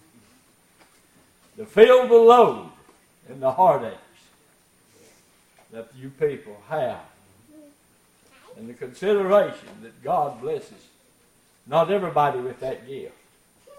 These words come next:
It's a gift from God. And I thought to myself, "Thank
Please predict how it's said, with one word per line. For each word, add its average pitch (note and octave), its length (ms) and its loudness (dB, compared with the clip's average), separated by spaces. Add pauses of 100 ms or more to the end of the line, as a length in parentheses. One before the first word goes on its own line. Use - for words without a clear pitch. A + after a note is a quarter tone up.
(360)
It's B2 180 -14
a B2 60 -14
gift C3+ 400 -10
from A#2 200 -20
God. A#2 260 -12 (1000)
And A#2 120 -6
I E3 80 2
thought E3+ 340 0
to C#3+ 60 -16
myself, D#3+ 640 -6 (760)
"Thank D#3+ 260 0